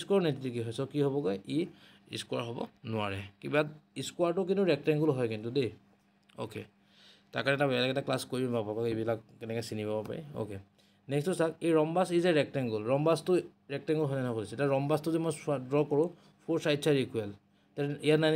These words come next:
নাই, ই নাইণ্টি ডিগ্ৰী এংগল ফৰ্ম নকৰে নহয়, চ' ৰেক্টেংগল কেনেকৈ হ'ব? চ' ই হ'ব নোৱাৰে। তে হ'ব কোনটো? একমাত্ৰ কোনটোৱে হ'বগৈ? অপশ্যন নম্বৰ বিটোৱে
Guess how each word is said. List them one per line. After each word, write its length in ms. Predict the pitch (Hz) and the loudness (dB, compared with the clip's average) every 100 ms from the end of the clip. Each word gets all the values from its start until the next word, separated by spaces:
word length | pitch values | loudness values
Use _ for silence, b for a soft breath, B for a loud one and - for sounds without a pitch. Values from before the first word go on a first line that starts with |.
| 151 | 4
নাই, 100 | 160 | 4
ই 20 | 160 | 4
নাইণ্টি 200 | 156 160 175 | 4 4 4
ডিগ্ৰী 140 | 180 175 | 6 4
এংগল 140 | 175 - | 2 2
ফৰ্ম 120 | 180 175 | 2 2
নকৰে 220 | 175 180 | 4 2
নহয়, 160 | 165 165 | 2 0
চ' 60 | 165 | 2
ৰেক্টেংগল 260 | 151 156 165 151 | 2 2 2 2
কেনেকৈ 240 | 143 131 113 | 2 0 -4
হ'ব? 100 | 110 113 | -6 0
চ' 20 | 147 | 4
ই 40 | 151 | 4
হ'ব 100 | 151 170 | 4 2
নোৱাৰে। 240 | 160 151 160 B B B - | 0 -4 -8 B B B 2
তে 80 | 147 120 | 2 4
হ'ব 140 | 131 165 | 6 6
কোনটো? 200 | 165 170 185 233 131 | 4 0 -4 -4 -6
একমাত্ৰ 360 | 127 135 131 143 139 131 131 | -4 -6 -4 -6 -4 -6 -8
কোনটোৱে 260 | - 127 139 | -8 -4 -2
হ'বগৈ? 260 | 131 127 147 131 | -2 0 0 0
অপশ্যন 200 | - 123 | -2 -4
নম্বৰ 240 | 120 127 175 - b b _ | -2 -2 -2 -4 b b _
বিটোৱে 500 | 120 113 120 120 143 | -8 -4 -4 0 -2